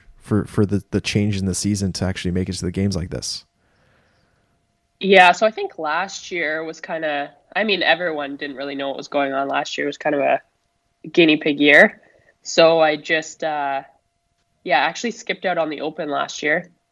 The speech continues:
Speaker 2: and thought, "Oh, I'll just go to a sanctional, see what happens." So it was kind of, uh, wasn't really planned. <laughs> And then this year, obviously, I planned to make the games and, um, didn't, typically I don't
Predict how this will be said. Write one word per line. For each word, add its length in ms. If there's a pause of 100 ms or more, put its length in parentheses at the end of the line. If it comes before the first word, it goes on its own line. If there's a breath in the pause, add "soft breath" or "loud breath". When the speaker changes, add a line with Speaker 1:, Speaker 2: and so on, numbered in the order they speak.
(100)
Speaker 2:
and 140
thought, 180
"Oh, 140
I'll 120
just 180
go 100
to 80
a 40
sanctional, 460
see 140
what 100
happens." 440
So 120
it 40
was 100
kind 240
of, 180
uh, 260 (440)
wasn't 240
really 180
planned. 580
<laughs> 40 (960 loud breath)
And 100
then 160
this 220
year, 140
obviously, 440
I 100
planned 500
to 280
make 300
the 60
games 560
and, 260
um, 400 (1040)
didn't, 340 (680 soft breath)
typically 420
I 80
don't 380